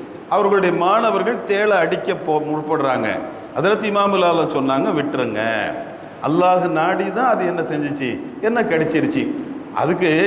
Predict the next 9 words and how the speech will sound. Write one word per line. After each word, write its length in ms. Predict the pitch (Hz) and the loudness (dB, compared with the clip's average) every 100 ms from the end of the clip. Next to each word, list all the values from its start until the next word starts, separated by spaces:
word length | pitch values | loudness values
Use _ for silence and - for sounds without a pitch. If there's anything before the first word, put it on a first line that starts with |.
| 165 - - - | 2 -2 -4 -4
இது 160 | 147 | -2
இமாமுல் 440 | 151 160 175 175 160 | 0 2 2 2 4
ஆதமாக்கும், 800 | 156 151 147 139 - 143 143 117 - - | 4 2 2 0 0 0 0 0 -4 -4
கடிக்கக்கூடாதாக்கும் 1200 | 165 180 185 156 165 156 156 156 135 135 151 135 - - | -2 0 0 0 0 2 2 2 2 2 2 0 -2 -2
அப்படின்லாம் 460 | 120 151 214 233 202 | -2 0 0 2 2
அதுக்கு 260 | 208 214 | 2 0
தெரியாது. 600 | - 190 190 156 104 - - - - | 0 2 4 4 2 -4 -8 -10 -6
எப்போ 400 | 131 151 - 226 | -2 -2 0 2
அதனுடைய 520 | 202 185 214 214 196 | 2 2 2 2 0